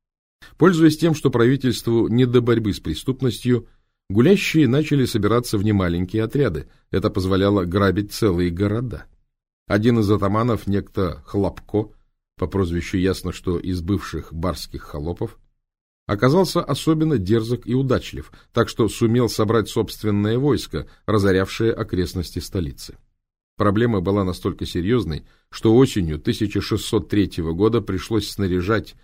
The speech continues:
против Хлопка военную экспедицию,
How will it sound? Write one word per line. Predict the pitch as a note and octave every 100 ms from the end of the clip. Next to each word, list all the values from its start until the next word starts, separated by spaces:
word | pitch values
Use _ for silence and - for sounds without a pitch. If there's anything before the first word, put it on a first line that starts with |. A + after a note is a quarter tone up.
| _ -
против | G#2+ G2+ G2 -
Хлопка | - F#2 D2+ - A#2+ G2 - _ _ _
военную | - F#2 G#2 A#2+ B2 B2 A#2+ A#2+
экспедицию, | G#2+ - - C3+ C3 A#2+ - A#1 -